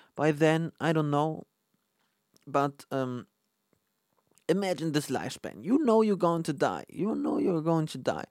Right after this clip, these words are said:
And if, if, if you only have this one life, it, it actually doesn't matter. In the grand scheme of things, your fucking life, it doesn't matter.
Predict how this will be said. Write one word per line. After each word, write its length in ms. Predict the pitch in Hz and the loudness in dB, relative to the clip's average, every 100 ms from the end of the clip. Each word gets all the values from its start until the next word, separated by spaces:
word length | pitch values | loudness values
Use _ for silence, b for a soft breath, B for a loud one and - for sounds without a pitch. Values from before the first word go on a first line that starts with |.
| b b b b b b b b b - | b b b b b b b b b -2
And 140 | 185 160 | -2 2
if, 180 | 202 - - | 0 0 -2
if, 160 | 214 - | -2 -2
if 140 | 277 - _ _ _ _ _ _ | -8 -8 _ _ _ _ _ _
you 140 | - | -12
only 300 | - 220 247 | -4 2 4
have 240 | 226 247 214 | 4 2 2
this 140 | 208 | 2
one 280 | 196 269 285 | 4 4 4
life, 340 | 254 156 - _ _ 175 | 0 -4 -6 _ _ 0
it, 220 | - - _ - | 0 -2 _ 2
it 160 | 208 202 | 2 4
actually 400 | 285 370 - 240 | 2 2 2 4
doesn't 340 | 214 226 226 | 6 6 6
matter. 220 | 247 294 160 | 4 6 6
In 200 | 160 180 | 6 4
the 60 | |
grand 640 | 160 143 165 190 220 214 - - | 2 4 8 8 6 -4 -12 -18
scheme 560 | - - - 208 233 247 | -16 -16 -4 0 2 0
of 120 | 233 | -2
things, 540 | - 220 330 311 - B B B B | 2 2 2 -6 -12 B B B B
your 300 | - 180 220 | 2 2 2
fucking 440 | - - - 185 165 | -2 -8 -4 0 2
life, 360 | 165 - - - - | 2 0 -4 -8 -2
it 180 | 143 139 - | -2 -2 0
doesn't 480 | 165 170 165 165 110 | 4 6 4 0 -4
matter. 600 | 135 139 170 143 110 | -4 2 4 4 0